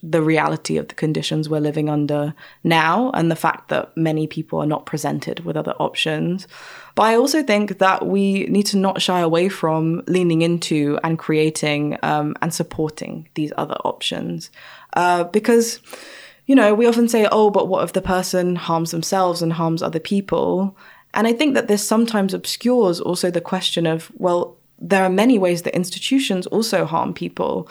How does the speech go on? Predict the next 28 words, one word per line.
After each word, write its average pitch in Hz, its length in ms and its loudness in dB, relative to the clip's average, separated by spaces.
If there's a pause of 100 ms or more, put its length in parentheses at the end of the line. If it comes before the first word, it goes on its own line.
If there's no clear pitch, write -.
(260)
You 214 80 2
know, 175 120 4
many 196 240 2
people 190 280 -2
come 165 400 -2
out 165 280 -2
of, 156 200 0
um, 151 400 -2
psychiatric - 560 -4
detention 156 680 -4 (240)
more 214 180 4
traumatized 170 720 -2
than 165 120 -2
they 156 120 -2
were 156 440 -2
when 160 160 0
they 151 100 -2
went 160 320 -4
in. 160 340 -4 (380)
Um, 180 520 0
and 175 100 -2
I 185 80 -2
think 190 220 -2
it's - 180 -2
just - 180 -4
important 165 440 -4
to 160 40 -8
hold, 151 640 -2